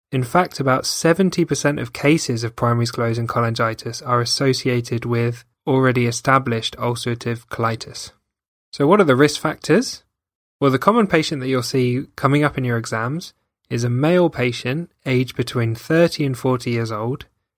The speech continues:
who already has ulcerative colitis and may even have a family history of primary sclerosing cholangitis.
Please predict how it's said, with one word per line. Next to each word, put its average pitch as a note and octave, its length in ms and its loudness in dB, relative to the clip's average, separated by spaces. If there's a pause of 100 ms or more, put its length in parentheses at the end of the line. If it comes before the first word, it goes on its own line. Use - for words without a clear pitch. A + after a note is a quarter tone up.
(280)
who A#2 220 -2
already E3 340 6
has A#2+ 400 -2
ulcerative B2 480 -2
colitis A#2 800 -2 (260)
and A#2+ 180 0
may C3+ 140 4
even C3 280 4
have A#2+ 180 0
a A#2 80 0
family C3 420 2
history B2+ 400 -2
of A2 140 -8
primary A#2 380 0
sclerosing A2 500 -6
cholangitis. - 880 -6